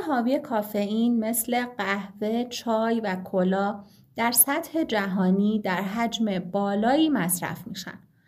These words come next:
در سال دو هزار و بیست تقریباً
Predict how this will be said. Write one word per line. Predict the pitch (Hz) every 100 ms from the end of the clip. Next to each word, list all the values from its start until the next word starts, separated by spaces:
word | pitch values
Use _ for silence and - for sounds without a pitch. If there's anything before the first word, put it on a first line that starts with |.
| - - -
در | 196
سال | 196 214 226
دو | 208
هزار | 196 185 180 175
و |
بیست | 170 208 254 302 - - -
تقریباً | - 233 214 226 214 226 247